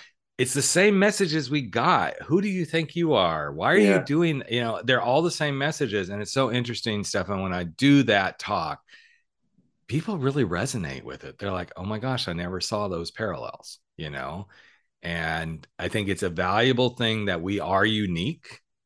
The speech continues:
Speaker 1: and entrepreneurs are unique as well. So when you start
Speaker 2: Mm-hmm.
Speaker 1: drawing these parallels, like,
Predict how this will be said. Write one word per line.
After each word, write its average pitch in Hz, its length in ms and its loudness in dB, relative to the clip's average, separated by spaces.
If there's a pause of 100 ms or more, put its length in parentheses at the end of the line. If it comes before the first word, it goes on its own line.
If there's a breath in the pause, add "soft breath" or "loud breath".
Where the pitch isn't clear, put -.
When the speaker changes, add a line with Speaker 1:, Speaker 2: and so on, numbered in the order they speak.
(400)
Speaker 1:
and 90 240 0
entrepreneurs 107 800 0
are 95 100 0
unique 92 480 -2
as 95 160 -4
well. 85 340 0
So - 140 -4
when 95 140 -4
you 90 80 -4
start 135 240 6
Speaker 2:
Mm-hmm. 190 80 -2
Speaker 1:
drawing 143 300 4
these 120 180 -2
parallels, 135 640 0
like, 92 180 -4